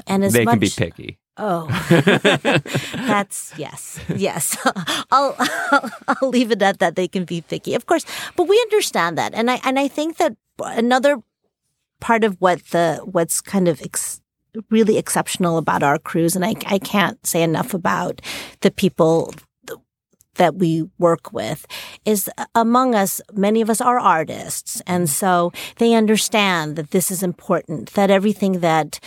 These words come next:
Speaker 1: the artist asks us to do, there's a reason for it. There's meaning behind it.
Speaker 2: Is there a particularly picky thing that you can talk about? An example of something that would maybe illustrate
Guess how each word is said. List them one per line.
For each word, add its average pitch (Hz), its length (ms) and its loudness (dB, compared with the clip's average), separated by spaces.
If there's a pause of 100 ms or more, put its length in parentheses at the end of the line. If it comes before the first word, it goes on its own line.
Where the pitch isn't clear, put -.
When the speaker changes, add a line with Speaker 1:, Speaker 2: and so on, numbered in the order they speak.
(440)
Speaker 1:
the 180 180 2
artist 170 340 0
asks - 420 -2
us - 160 -4
to - 140 -6
do, 147 520 0
there's 160 400 2
a 185 80 4
reason 156 460 -2
for - 300 -8
it. - 180 -12
There's 165 300 2
meaning 160 360 0
behind - 440 -10
it. - 200 -14
Speaker 2:
Is 110 280 2
there 101 260 4
a 90 60 2
particularly 90 520 0 (120)
picky 87 320 0
thing 87 560 -6
that - 180 -2
you 92 160 0
can - 160 -4
talk - 260 0
about? - 320 -4 (120)
An 98 160 0
example 90 600 -2
of - 140 -4
something - 400 -4
that - 200 -2
would - 140 -6 (640)
maybe 107 220 4
illustrate - 520 0